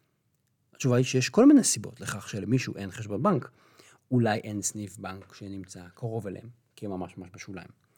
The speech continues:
אולי העמלות גבוהות מדי. אולי הם לא פותחים במוסדות הפיננסיים, אולי הם אין להם אוריינות פיננסית, הם לא יודעים להתנהל מול בנק, לא יודעים אפילו איך לפתוח חשבון בנק.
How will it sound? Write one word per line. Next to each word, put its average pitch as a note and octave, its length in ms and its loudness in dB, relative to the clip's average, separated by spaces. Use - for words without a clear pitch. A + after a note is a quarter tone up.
אולי F#2+ 360 0
העמלות G2+ 440 0
גבוהות G2 320 -6
מדי. F#2+ 280 -10
אולי G#2+ 280 -2
הם G2 180 -4
לא F#2 240 0
פותחים - 280 -2
במוסדות G2 320 -6
הפיננסיים, A2 640 -4
אולי F#2 140 -8
הם F#2 160 -8
אין F2+ 280 -8
להם F2+ 240 -8
אוריינות G#2 380 -6
פיננסית, F#2+ 380 -8
הם F#2+ 100 -6
לא F#2+ 60 -4
יודעים F#2 240 -4
להתנהל G2 640 -6
מול B2 200 0
בנק, A2+ 260 -4
לא G2+ 60 -8
יודעים F#2+ 160 -8
אפילו G2+ 200 -16
איך - 120 -18
לפתוח A2+ 300 -6
חשבון A2 280 -2
בנק. G#2 240 -4